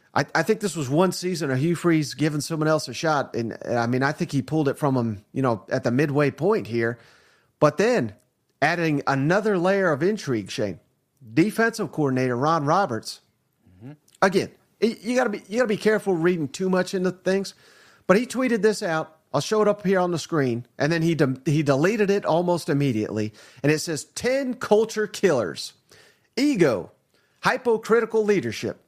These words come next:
Speaker 1: cynicism, selfishness, poor communication,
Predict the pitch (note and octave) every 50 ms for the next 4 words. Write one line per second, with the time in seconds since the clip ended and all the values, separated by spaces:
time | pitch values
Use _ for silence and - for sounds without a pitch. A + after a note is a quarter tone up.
0 | _ _ _ - - F#3+ C4 A3+ F3 - D3 B2 G#2+ F#2+ F2+ E2+ - _ - -
1 | - C4 B3 A3+ - D#3+ A#2+ - - C3+ A2+ F#2+ - - - - _ _ - A#3+
2 | B3 B3+ A#3+ - G#3+ A3 A3 G#3 F#3+ F#3+ - F3+ D3+ C3 - - G2+ F2 F#2+